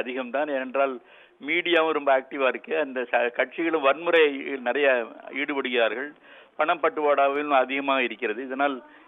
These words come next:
நிச்சயமாக மாற்றங்கள் இருக்கின்றன. இந்த மாற்றங்களை பார்த்து நிச்சயமாக மாற்றங்கள் கொண்டு வர வேண்டும். இந்த மாதிரி இடைத்தேர்தல் நடத்துவதற்கு பதிலாக இடைத்தேர்தல் இல்லாமலே இருக்கலாம். அது,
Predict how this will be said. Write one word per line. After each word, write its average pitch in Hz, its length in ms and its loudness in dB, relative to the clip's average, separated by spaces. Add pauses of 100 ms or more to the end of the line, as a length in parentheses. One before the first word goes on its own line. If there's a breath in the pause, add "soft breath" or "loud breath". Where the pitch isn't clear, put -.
நிச்சயமாக 165 540 -4
மாற்றங்கள் 143 460 0
இருக்கின்றன. 131 440 -8
இந்த 117 120 -6
மாற்றங்களை 131 500 -2
பார்த்து 135 480 0
நிச்சயமாக 139 500 -6
மாற்றங்கள் 131 480 -4
கொண்டு 143 280 -6
வர 143 140 2
வேண்டும். 104 300 -6 (540 soft breath)
இந்த 131 140 -2
மாதிரி 156 300 0 (340)
இடைத்தேர்தல் 143 600 2
நடத்துவதற்கு 139 480 -4
பதிலாக 143 200 2
இடைத்தேர்தல் 143 480 0
இல்லாமலே 143 400 0
இருக்கலாம். 131 400 -2
அது, 127 240 -10